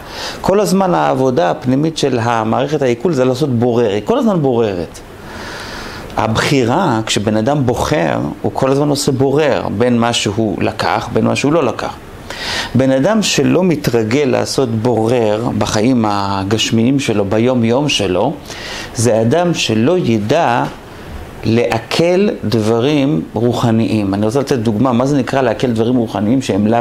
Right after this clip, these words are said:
דווקא, אה, תורה ומצוות? מה זה לי-, מה זה עיכול רוחני? אה, היה רמאי אחד שהצליח לרמות על ממשלת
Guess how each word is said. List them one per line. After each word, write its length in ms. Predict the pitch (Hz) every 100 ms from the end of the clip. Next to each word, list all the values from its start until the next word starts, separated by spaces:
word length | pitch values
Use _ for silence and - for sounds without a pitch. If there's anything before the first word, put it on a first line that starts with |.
| 117
דווקא, 460 | 113 113 113 117 117 - - - - - - -
אה, 60 | 104 101 98 98 98
תורה 440 | 113 104 110 113 101
ומצוות? 680 | 101 101 - 143 156 - -
מה 120 | 156
זה 120 | 175
לי-, 180 | 170 135
מה 140 | 135 151
זה 120 | 165
עיכול 320 | 139 - 131
רוחני? 520 | 113 110 113 110 104 98 - - - - - - - - - - - - - - - - -
אה, 380 | 113 110 107 104 -
היה 300 | 117 175 147
רמאי 420 | 113 120 147 110
אחד 320 | - 95 104 131 -
שהצליח 1000 | - 107 101 - 165 151 113 147 - - -
לרמות 720 | 110 110 107 117 151 135 - -
על 100 | 107
ממשלת 800 | 104 107 101 135 139 110 - -